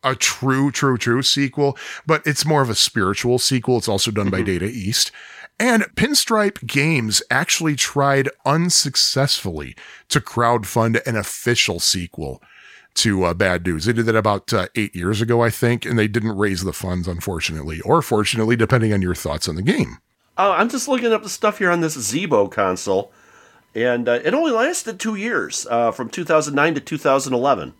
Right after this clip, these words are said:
Speaker 1: Hmm.
Speaker 2: And, uh, it was founded by Ren-, Ronaldo Normand in two thousand eight, working on a prototype devised by Dave Durnill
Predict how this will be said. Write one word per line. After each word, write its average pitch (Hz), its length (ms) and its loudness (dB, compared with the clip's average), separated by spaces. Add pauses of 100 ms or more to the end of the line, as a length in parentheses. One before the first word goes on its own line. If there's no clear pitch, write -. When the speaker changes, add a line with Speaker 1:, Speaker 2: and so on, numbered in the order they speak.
(360)
Speaker 1:
Hmm. 92 200 -2 (300)
Speaker 2:
And, 113 380 2
uh, 107 340 6 (600)
it 135 140 0
was 127 340 0
founded 151 420 0
by 123 240 6
Ren-, 113 360 0
Ronaldo 131 880 2 (240)
Normand 117 640 4
in 101 400 -4
two - 160 -16
thousand 117 380 0
eight, 139 220 0
working 110 600 -4
on 98 140 -4
a - 20 -4
prototype 113 480 0
devised 95 460 0
by 90 160 0
Dave 90 340 -2
Durnill 92 400 -2